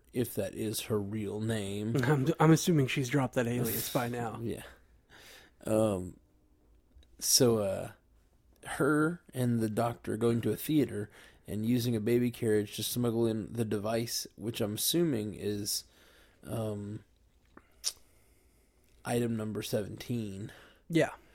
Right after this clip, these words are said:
Speaker 1: Or at least the gas within it, it was item number seventeen.
Speaker 2: Or something.
Speaker 1: And they release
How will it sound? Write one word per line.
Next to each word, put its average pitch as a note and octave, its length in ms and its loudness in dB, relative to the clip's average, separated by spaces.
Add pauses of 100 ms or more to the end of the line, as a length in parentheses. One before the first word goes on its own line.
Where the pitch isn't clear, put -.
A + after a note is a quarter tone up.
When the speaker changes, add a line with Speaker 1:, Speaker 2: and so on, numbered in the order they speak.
(220)
Speaker 1:
Or A2+ 120 2
at G#2+ 80 0
least C3+ 260 0
the A2 80 0
gas A#2 540 0
within A2 280 -2
it, - 160 -10
it G#2 120 -2
was G2+ 180 0
item G2 400 -6
number G2 200 -10
seventeen. G#2+ 680 -2
Speaker 2:
Or A#2+ 100 -4
something. A#2+ 400 -8 (320)
Speaker 1:
And C3 120 2
they B2+ 80 6
release C3 640 2